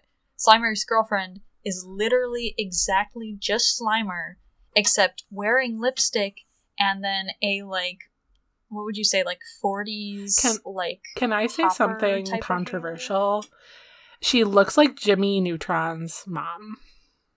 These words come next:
Speaker 1: Do you <laughs> I don't know if she does.
Speaker 2: She looks like Timmy Turner's mom.
Speaker 1: Okay, yeah, actually, though.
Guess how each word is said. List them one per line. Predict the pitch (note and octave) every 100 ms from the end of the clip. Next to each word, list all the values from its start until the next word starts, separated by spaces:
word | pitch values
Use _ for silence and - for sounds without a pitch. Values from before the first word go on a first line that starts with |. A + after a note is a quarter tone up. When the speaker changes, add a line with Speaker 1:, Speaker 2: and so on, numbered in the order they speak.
| _ _ _ -
Speaker 1:
Do | D#4
you | F4 F#4 E4+ - _ _ _ _ _ _ _ _ _ _ -
<laughs> | - - - - - -
I | C4+ C#4 - - - - - G4+ _ _ _ _ -
don't | G#4+ C#5+
know | C5+ B4+
if |
she | - G#4+
does. | A#4 G#4+
Speaker 2:
She | C#4+
looks | B3 A#3
like | F4 -
Timmy | - G#3+ G3
Turner's | - E3+ E3 E3+ G#3
mom. | F3+ E3+ G#3+ B3+ C4 C#4+ - _ _ _ _ _ -
Speaker 1:
Okay, | C4+ A#3+
yeah, | A3 F#3 - -
actually, | G3+ G3+ - F3+ E3
though. | E3 -